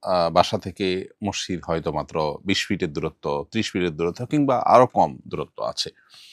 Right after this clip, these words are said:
তো আপনি এখানে কাতার বরাবর দাঁড়িয়ে আপনার বাসা থেকে যদি নামাজে শামিল হন, আপনার নামাজ হবে না, কারণ আপনি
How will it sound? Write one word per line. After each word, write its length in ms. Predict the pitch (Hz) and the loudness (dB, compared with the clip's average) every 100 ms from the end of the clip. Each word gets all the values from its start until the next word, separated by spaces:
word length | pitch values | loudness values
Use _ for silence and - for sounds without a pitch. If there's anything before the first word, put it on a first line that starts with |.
| - - - - - | -20 -18 -18 -4 8
তো 20 | |
আপনি 240 | 101 107 160 | 8 10 6
এখানে 220 | 143 165 170 | 6 4 6
কাতার 340 | 123 - 127 | 6 8 6
বরাবর 360 | 117 113 107 107 | 8 10 10 8
দাঁড়িয়ে 380 | 92 92 110 98 87 - _ _ | 8 8 8 6 4 -2 _ _
আপনার 240 | - 87 90 | -2 0 2
বাসা 260 | 87 - | 2 2
থেকে 180 | 107 101 | 0 -2
যদি 160 | 95 87 | -2 -2
নামাজে 260 | 80 78 - | -2 -2 -4
শামিল 240 | 110 110 | -2 -2
হন, 120 | 98 131 | 0 -2
আপনার 220 | - 76 | -2 -4
নামাজ 200 | 64 57 - | -6 -6 -8
হবে 200 | 71 78 | -6 -4
না, 80 | 104 | -4
কারণ 220 | 127 135 | 0 0
আপনি 200 | 135 - | 0 -2